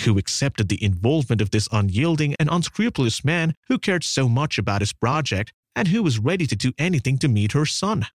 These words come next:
After going through a lot of red tapes, the hospital finally consented and an initial meeting was set up for the following week with Daniel Keyes, was nervous that Billy or one of his other personalities might change their mind at the last minute.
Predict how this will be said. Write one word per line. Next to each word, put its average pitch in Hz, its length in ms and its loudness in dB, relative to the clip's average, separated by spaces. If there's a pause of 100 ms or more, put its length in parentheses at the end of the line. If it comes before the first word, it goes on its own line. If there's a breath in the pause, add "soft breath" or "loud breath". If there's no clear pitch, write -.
(500)
After 104 220 0
going 101 320 0
through 110 200 0
a 92 40 0
lot 131 320 0
of 107 140 -4
red 151 220 0
tapes, 98 380 -2 (160)
the 185 80 0
hospital 190 440 -2
finally 156 420 0
consented 131 720 -2 (200)
and 226 120 2
an 180 140 0
initial 160 420 0
meeting 151 360 2
was 151 100 0
set 185 220 -2
up 135 200 -2
for - 80 -2
the 160 80 2
following 113 580 2
week 101 280 0
with 107 160 -2
Daniel 120 420 0
Keyes, 123 380 -2 (220)
was - 180 0
nervous 202 380 0
that 104 240 -4
Billy 165 300 2
or 180 160 2
one 160 220 2
of 123 100 -2
his 107 200 0
other 120 180 2
personalities 113 800 0
might 156 200 0
change 110 440 0
their 143 160 2
mind 104 320 2
at 110 100 -2
the 147 80 2
last 151 340 0
minute. 180 360 0